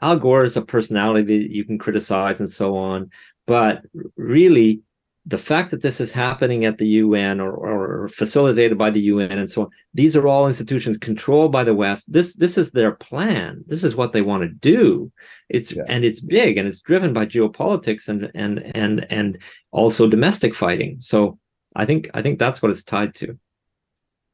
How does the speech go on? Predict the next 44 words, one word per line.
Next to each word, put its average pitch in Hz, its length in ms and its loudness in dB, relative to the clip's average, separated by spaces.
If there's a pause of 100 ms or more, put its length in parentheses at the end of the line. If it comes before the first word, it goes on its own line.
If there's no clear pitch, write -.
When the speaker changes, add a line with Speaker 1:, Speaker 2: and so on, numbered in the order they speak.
(600)
Speaker 2:
All 117 100 4
right. 160 200 4
Well, 143 200 6
we 156 100 4
only 175 160 4
have 165 80 4
about, 131 380 0 (160)
uh, 127 80 -2
two 233 160 4
minutes 147 320 2
left. 120 240 0
Here's 170 180 2
a 139 60 -2
question - 380 2
for - 140 4
you. - 440 2
Speaker 1:
<laughs> - 60 -20 (720)
Speaker 2:
Uh, 160 60 4
well, 160 180 4
we, 165 120 4
w-, 170 260 2
it, 175 340 0
it, 175 280 4
and 156 120 2
as 143 120 0
brief 180 420 2
as 190 140 -4
possible 120 520 -2
at 95 120 -4
this 110 160 -4
point, - 160 -6
and 110 100 -2
I'd 127 80 0
like 175 160 2
to 165 80 0
have 135 100 0
you 117 100 0
back 117 280 0
on 110 160 0
to 101 100 -4
really 107 200 0
explore 117 400 -4
this, 107 180 -6
but - 180 -8